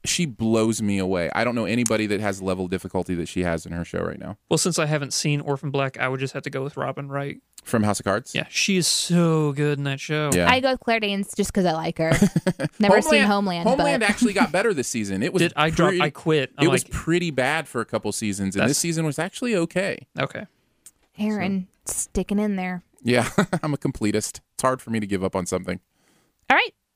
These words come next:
Speaker 3: Uh, last up on Do We Care, I know is going to be a no for you guys,
Speaker 1: <laughs>
Speaker 3: but a yes for me. Hiddleswift's friends are now officially allowed to talk about Hiddleswift.
Speaker 1: <laughs>
Speaker 3: This is from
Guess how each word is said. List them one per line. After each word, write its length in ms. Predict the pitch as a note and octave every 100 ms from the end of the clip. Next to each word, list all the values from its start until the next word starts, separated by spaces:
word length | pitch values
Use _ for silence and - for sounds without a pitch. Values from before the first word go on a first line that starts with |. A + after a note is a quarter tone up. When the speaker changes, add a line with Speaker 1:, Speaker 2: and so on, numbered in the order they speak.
| -
Speaker 3:
Uh, 440 | A#3+ B3 B3 B3
last 300 | B3 B3+ C#4+ D4
up 100 | C#4+
on 260 | C#4 C4
Do 120 | A#3 B3+
We 120 | B3
Care, 460 | B3+ A#3+ A#3+ C4 -
I 160 | A3
know 240 | A3 A3 A#3
is 140 | A3+
going 180 | A#3+ A#3
to 60 | A3+
be 120 | B3
a 40 |
no 200 | B3 C#4
for 120 | C4+
you 120 | G3 F#3
guys, 380 | F#3 G3 A#3+ B3
Speaker 1:
<laughs> 360 | - A#3+ G#3
Speaker 3:
but 180 | A#3 G3
a 40 | G3
yes 280 | A3+ C4+
for 120 | - B3
me. 300 | A3+ G3 F#3 _ _ _ -
Hiddleswift's 640 | D#4+ F4 C#4+ C4 C4 - -
friends 340 | C4 C#4+ E4
are 60 | B3
now 220 | A#3+ G#3
officially 400 | F#3+ F#4+ F#4 D4
allowed 220 | A3+ G#3
to 80 | G3
talk 260 | - C#4
about 420 | G#3 F3+ E3+ E3+ -
Hiddleswift. 1200 | A#3 F#3 - - - - - - C4+ C#4 - F#4+
Speaker 1:
<laughs> 60 | F#4+ - - - - - - - - - - _ _ -
Speaker 3:
This 180 | A#3 A3
is 100 | -
from 260 | G3+ E3+